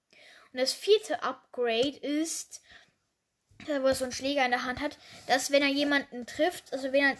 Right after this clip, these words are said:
wenn er jemanden trifft, kommen ja rechts und links so Bällchen raus, die natürlich auch wieder Schaden machen. Und mit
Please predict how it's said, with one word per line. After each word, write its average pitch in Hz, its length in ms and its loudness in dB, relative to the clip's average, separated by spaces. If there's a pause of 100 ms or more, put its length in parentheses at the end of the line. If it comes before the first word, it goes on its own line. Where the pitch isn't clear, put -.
wenn 269 160 -2
er 277 80 0
jemanden 302 460 2
trifft, - 300 -4
kommen 294 200 -4
ja 254 80 0
rechts 233 640 -4
und 240 100 -8
links 269 480 -2
so 247 240 0 (580)
Bällchen 294 440 2
raus, 294 340 4
die - 80 -8
natürlich 262 280 -6
auch 277 120 0
wieder 294 180 0
Schaden 302 340 2
machen. 311 260 -2 (680)
Und 277 340 -2 (100)
mit 269 240 -4